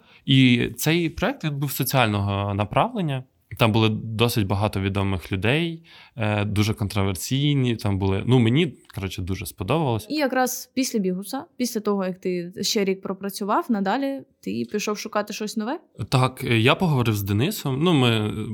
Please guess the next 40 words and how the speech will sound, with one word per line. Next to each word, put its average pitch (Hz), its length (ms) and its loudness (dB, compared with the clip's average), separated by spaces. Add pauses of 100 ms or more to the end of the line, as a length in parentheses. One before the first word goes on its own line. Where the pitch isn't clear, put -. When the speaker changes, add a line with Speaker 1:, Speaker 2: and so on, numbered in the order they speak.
(120)
Speaker 1:
погодились, 120 640 0
у 104 40 0
мене 104 180 0
прекрасні 101 540 -4
з 98 120 -8
ними 98 280 -4
з 95 60 -6
усіма 98 380 -4
стосунки. 113 720 -2
Я 101 260 0
досі 101 300 0
вважаю, 98 260 -2
що - 180 -6
це 104 160 -4
одна 98 300 -2
з 92 60 -8
найкращих, 98 840 -6 (120)
е, 95 40 -8
команд 98 400 -2 (120)
журналістів 104 800 -4
в 101 80 -4
Україні, 107 600 0 (220)
професіоналів. 110 880 -4
І 113 80 4
я 131 100 8
поговорив, 135 340 4
я 165 80 4
сказав, 107 260 0
що, 110 160 0
ну, 165 300 4
я 131 160 4
вже 127 220 0
зробив 107 520 0 (120)
все, 101 240 -2
що - 220 -2
міг, 147 320 -2
і 110 100 0
навіть 113 240 2
трошки - 320 -2
більше. 98 360 -6